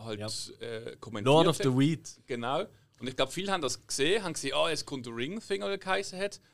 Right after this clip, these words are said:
Speaker 1: und haben das irgendwie miteinander verbunden, „Ah, das ist so, so witzig gesehen.“ Und ich habe recht viel dann auf gehört, wo auf den Tisch gesehen sind, wo sie das gesehen haben.
Speaker 2: Müll.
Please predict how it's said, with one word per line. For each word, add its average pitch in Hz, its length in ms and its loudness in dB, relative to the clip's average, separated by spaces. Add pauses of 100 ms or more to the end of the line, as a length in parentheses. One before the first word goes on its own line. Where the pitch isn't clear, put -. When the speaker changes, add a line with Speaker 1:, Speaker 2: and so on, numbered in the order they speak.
(160)
Speaker 1:
und 131 80 -8
haben 131 80 -2
das 123 100 -6
irgendwie 139 200 -2
miteinander 127 240 -4
verbunden, 156 340 -6
„Ah, 139 220 -4
das 131 120 -8
ist 117 120 -8
so, 113 200 -10
so 117 200 -8
witzig 151 320 -8
gesehen.“ 160 320 -6 (420)
Und 120 120 -14
ich 139 200 -2
habe 135 200 2
recht - 160 0
viel 160 160 -10
dann 113 180 -6
auf 107 320 -4
gehört, 113 300 -6
wo 104 140 -8
auf - 160 -12
den 95 100 -16
Tisch 123 200 -10
gesehen 123 280 -10
sind, 113 120 -12
wo 104 40 -10
sie - 80 -16
das 107 120 -12
gesehen 107 260 -8
haben. 98 100 -10 (260)
Speaker 2:
Müll. 104 380 -4